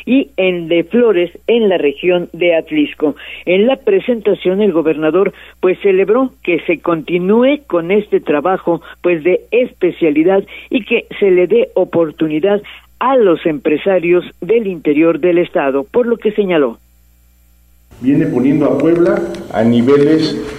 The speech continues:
Speaker 2: de competitividad muy, muy importantes, pero sobre todo generando algo que es fundamental, lo que es la inclusión, que le llaman clústeres. Yo creo que es un tema muy importante para tratar de traducirlo a lo que nosotros podemos entender,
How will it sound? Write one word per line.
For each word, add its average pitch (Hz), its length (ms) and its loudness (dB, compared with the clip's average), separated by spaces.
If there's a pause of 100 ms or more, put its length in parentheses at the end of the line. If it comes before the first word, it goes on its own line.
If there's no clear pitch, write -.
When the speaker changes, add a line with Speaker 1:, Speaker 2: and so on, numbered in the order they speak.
(240)
Speaker 2:
de 131 180 4
competitividad 127 1300 0
muy, 151 320 4
muy 147 300 2
importantes, 127 760 -2 (320)
pero 113 140 2
sobre 123 240 0
todo 151 280 0
generando 131 460 2
algo 131 260 2
que 127 100 2
es 127 180 -2
fundamental, 104 680 0 (400)
lo 98 140 -4
que 123 80 -2
es 110 100 0
la 110 60 0
inclusión, - 440 -6 (220)
que 110 100 -2
le 110 100 2
llaman 120 320 0
clústeres. 131 560 2 (180)
Yo 117 180 -2
creo 135 240 0
que 131 100 2
es 131 80 0
un 123 180 0
tema 127 280 2 (600)
muy 143 240 4
importante 143 880 2
para 117 240 0
tratar 123 300 0
de 139 140 2
traducirlo 120 520 0
a 123 60 4
lo - 120 0
que - 60 -2
nosotros - 280 -2
podemos 220 360 0
entender, 80 400 -6